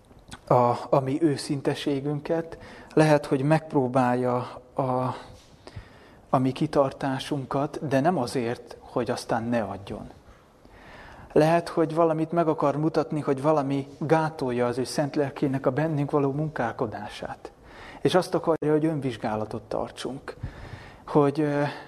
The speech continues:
lássuk meg, hogy valamit, valami bűnt követtünk el ellene, de nem azért, hogy aztán ne adjon,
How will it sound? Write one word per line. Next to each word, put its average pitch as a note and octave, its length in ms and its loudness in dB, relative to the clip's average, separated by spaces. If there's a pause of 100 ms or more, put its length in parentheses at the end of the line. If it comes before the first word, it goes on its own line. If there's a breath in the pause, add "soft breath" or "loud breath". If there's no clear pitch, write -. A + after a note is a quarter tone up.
(220 loud breath)
lássuk D#3 480 2
meg, D#3 200 -2
hogy D3 180 -2
valamit, C#3 600 -2 (420 loud breath)
valami D3 380 2
bűnt D3+ 280 0
követtünk A#2+ 560 -2
el A#2 140 -2
ellene, A2+ 520 0
de C#3 440 2 (160)
nem F3+ 300 0
azért, A2+ 680 -2 (100)
hogy B2+ 180 2
aztán B2 360 -2
ne D3+ 180 0
adjon, F#2+ 560 -6